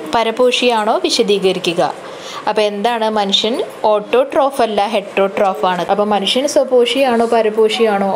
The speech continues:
ഓട്ടോട്രോഫ് ആണോ ഹെറ്ററോട്രോഫ് ആണോ? മനുഷ്യൻ എന്താണ്? The human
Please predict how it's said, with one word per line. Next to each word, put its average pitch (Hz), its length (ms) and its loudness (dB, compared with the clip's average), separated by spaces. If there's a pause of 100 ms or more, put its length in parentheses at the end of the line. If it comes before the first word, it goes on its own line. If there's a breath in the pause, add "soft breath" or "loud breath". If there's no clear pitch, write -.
ഓട്ടോട്രോഫ് 196 600 0
ആണോ 208 200 0
ഹെറ്ററോട്രോഫ് 220 640 2
ആണോ? 196 180 -2 (500 loud breath)
മനുഷ്യൻ 196 400 0
എന്താണ്? 214 340 0 (520)
The 196 120 -2
human 190 240 0